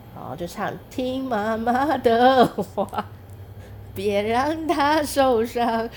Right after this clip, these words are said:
是的，所以他就决定要这个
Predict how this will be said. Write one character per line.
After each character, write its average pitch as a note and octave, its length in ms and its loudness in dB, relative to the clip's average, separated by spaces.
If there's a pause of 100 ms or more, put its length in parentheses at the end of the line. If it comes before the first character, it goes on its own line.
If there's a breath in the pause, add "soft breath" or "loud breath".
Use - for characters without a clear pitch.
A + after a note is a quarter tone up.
(160 loud breath)
是 B3 200 -6
的， - 180 -4 (220 loud breath)
所 - 160 0
以 A3+ 120 6
他 G#3 140 4
就 G#3+ 100 4
决 F3+ 220 0
定 F#3 340 -4
要 F3+ 280 -4 (1080 loud breath)
这 F3+ 80 -4
个 F2 400 -4